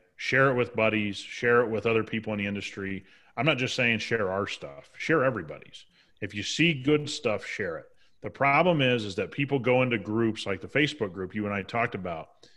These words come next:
and they have a bunch of negativity. But what that's drowning out is there's good information.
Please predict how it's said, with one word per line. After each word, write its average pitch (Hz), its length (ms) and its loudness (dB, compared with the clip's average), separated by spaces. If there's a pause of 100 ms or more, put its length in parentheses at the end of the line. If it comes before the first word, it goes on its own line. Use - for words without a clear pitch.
and 113 100 -2
they 110 60 0
have 113 140 2
a 95 60 -2
bunch 120 240 0
of 120 60 -2
negativity. 98 720 -2 (1080)
But 107 100 0
what 135 160 4
that's 113 180 2
drowning 127 420 2
out 120 200 4
is 107 100 0
there's 98 180 0
good 113 200 2
information. 90 680 -6